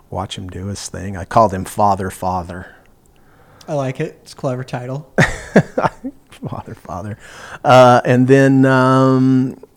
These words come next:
Speaker 1: he and his wife moved up to, uh, up to, uh, Oregon and, uh, lived there the rest of his life, and, uh, uh, till he died.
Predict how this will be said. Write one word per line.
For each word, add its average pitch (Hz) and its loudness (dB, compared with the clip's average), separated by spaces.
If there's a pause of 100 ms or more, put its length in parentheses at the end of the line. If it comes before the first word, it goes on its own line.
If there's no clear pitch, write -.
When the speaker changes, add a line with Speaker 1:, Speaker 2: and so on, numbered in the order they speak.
(160)
Speaker 1:
he 123 2
and 127 2
his 120 -2
wife 113 -2
moved 120 -2
up 117 -6
to, 117 -6
uh, 117 -4 (800)
up 107 -8
to, 110 -8
uh, 110 -6
Oregon 110 -6
and, 101 -8
uh, 101 -10 (440)
lived 113 -10
there 110 -6
the 104 -8
rest 104 -10
of 107 -10
his 95 -10
life, 101 -8 (160)
and, 98 -12
uh, 101 -12 (1400)
uh, 107 -14
till - -10
he 110 -6
died. 147 -8